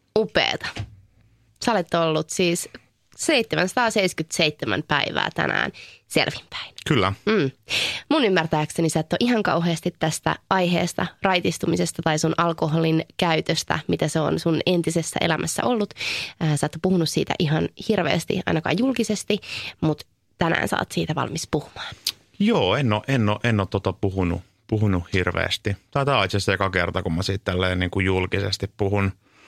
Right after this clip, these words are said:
Speaker 2: Ja jotenkin tuntuu tosi kivalta olla, Hanna, täällä sun kanssa puhumassa siitä, koska mä oon kuunnellut tätä podia.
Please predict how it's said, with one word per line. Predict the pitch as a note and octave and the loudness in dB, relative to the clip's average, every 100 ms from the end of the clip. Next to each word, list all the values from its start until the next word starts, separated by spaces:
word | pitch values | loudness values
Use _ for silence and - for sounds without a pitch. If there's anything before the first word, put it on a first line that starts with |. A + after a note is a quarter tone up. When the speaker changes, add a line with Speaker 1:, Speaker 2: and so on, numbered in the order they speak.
| - - - _ | -20 -20 -20 _
Speaker 2:
Ja | A2 G#2 G#2 G2+ G#2+ _ _ - _ _ _ - | 2 4 4 2 -2 _ _ -20 _ _ _ -2
jotenkin | G2+ G2 G2 F2 F#2+ F#2+ - _ _ _ _ - | 0 2 0 0 0 0 -6 _ _ _ _ -2
tuntuu | G#2 G2+ F#2+ | 0 2 2
tosi | G2+ G#2 | 2 2
kivalta | G#2 G#2 F#2+ F2+ F2 | 0 2 2 0 -2
olla, | F2 F2+ - _ _ _ | -2 -4 -10 _ _ _
Hanna, | _ G2+ F#2+ F#2+ | _ 0 0 0
täällä | G#2 G2+ | 0 0
sun | A2 F3 C#3+ | 2 0 0
kanssa | F#2+ E2 - | 0 -2 -4
puhumassa | G2 - - - | -6 -4 -4 -4
siitä, | - - - | -4 -4 -4
koska | A1+ - - | -6 -6 -4
mä | F2+ | -2
oon | G2 | -4
kuunnellut | - F#2+ G#2+ G#2 | -2 0 0 0
tätä | - G#2 G#2+ | -2 -2 -2
podia. | - G#2+ A2 A2 G#2+ | -2 0 2 2 0